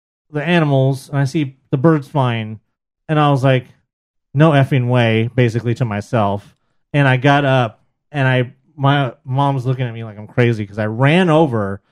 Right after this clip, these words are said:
and I grabbed the remote, and I turned up the volume. And I'm like, "Oh, my God, this is," and I, that was it. Just, I let, trailed off, and then the, the, it was just playing. And, of course, we're talking about the Lion King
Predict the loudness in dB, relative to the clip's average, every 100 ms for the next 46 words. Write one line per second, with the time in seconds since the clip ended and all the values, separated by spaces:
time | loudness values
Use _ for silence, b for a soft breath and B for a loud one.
0 | _ _ -6 -2 0 2 2 4 2 4
1 | 4 2 0 _ _ _ -4 -2 -2 -2
2 | 0 0 0 -2 0 0 0 -2 -8 -12
3 | _ _ _ _ -8 -4 -2 -2 -2 -2
4 | 2 2 2 -2 -6 -6 -8 -16 _ _
5 | _ _ _ _ _ _ -10 -4 -2 0
6 | 2 2 4 4 2 2 2 4 4 2
7 | 2 2 4 4 2 0 -6 -6 -4 -4
8 | -4 -6 -4 -4 -4 -8 -4 -4 -2 -6
9 | -14 -20 _ _ _ _ -2 2 2 2
10 | 2 2 2 0 0 0 -2 -4 -8 -10
11 | -16